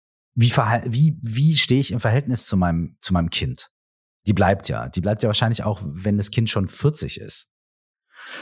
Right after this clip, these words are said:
Und ich habe zum Beispiel auch die Erfahrung gemacht mit meinen Eltern, weiß nicht, wie es da euch geht, aber, ähm, wenn meine Eltern dann, dann mal sich selbst reflektiert haben oder bestimmte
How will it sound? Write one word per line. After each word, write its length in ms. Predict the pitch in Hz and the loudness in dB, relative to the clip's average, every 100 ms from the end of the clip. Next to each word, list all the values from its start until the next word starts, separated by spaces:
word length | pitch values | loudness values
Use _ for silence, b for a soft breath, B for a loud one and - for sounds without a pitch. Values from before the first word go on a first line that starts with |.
| B | B
Und 140 | 107 - | 0 2
ich 220 | 185 190 | -2 2
habe 100 | 160 | 2
zum 180 | 131 123 | 2 2
Beispiel 400 | 101 101 - 110 | 2 0 -2 -4
auch 240 | 92 123 - | 0 0 0
die 120 | - | -6
Erfahrung 420 | 104 113 104 104 | -2 0 0 0
gemacht 320 | 95 92 - - _ _ _ _ _ | 0 -2 -4 -14 _ _ _ _ _
mit 160 | 104 82 | -6 -4
meinen 320 | 82 127 135 | 0 2 2
Eltern, 560 | 87 80 87 95 151 - | -2 -6 -4 -2 -4 -4
weiß 200 | 80 - | -4 -2
nicht, 140 | 95 87 | -2 -2
wie 40 | |
es 80 | - | 0
da 100 | - | 0
euch 280 | 117 175 - | 2 2 0
geht, 180 | 87 | -2
aber, 400 | - 98 98 92 _ _ _ _ _ _ _ - | 0 0 0 -4 _ _ _ _ _ _ _ 2
ähm, 560 | 90 87 85 85 - _ _ _ | 4 4 0 -2 -6 _ _ _
wenn 380 | 82 113 170 185 | -4 2 4 4
meine 320 | 135 110 104 | 2 0 0
Eltern 320 | 104 113 98 | -2 0 0
dann, 400 | 92 95 95 78 | 0 0 -2 -2
dann 420 | 92 92 92 90 _ | -2 0 -2 -4 _
mal 560 | 98 90 92 90 90 - _ _ _ _ _ | 0 2 2 0 -4 -10 _ _ _ _ _
sich 180 | 120 - | 2 4
selbst 300 | 113 101 - | 2 0 -2
reflektiert 500 | - 95 - 185 127 | -4 -4 0 -2 0
haben 320 | 123 104 98 | 0 2 0
oder 160 | 95 95 | 0 -2
bestimmte 400 | 90 - 110 | -2 -2 -2